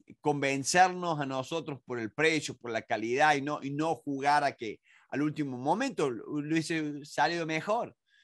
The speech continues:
Pero, pero bueno, nosotros decíamos, "¿Qué pasa? ¿Qué pasa? Bueno, listo".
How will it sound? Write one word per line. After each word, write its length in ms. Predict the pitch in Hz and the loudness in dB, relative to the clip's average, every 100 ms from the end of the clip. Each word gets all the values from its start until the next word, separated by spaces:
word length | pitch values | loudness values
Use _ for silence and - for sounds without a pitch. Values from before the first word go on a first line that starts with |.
| _ _ _ - | _ _ _ 6
Pero, 520 | 156 156 151 147 - | 8 8 6 4 0
pero 120 | 147 | -2
bueno, 340 | 170 285 262 143 | 0 0 -2 -6
nosotros 220 | 139 165 | -2 -2
decíamos, 400 | 160 151 151 143 | 0 -2 -2 -4
"¿Qué 120 | - 131 | -6 4
pasa? 380 | 175 208 160 | 6 6 2
¿Qué 100 | 120 120 | -6 0
pasa? 320 | 175 196 139 | 0 0 -2
Bueno, 280 | 156 175 135 | -6 -6 -2
listo". 420 | 139 165 - 107 | -2 -2 -6 -12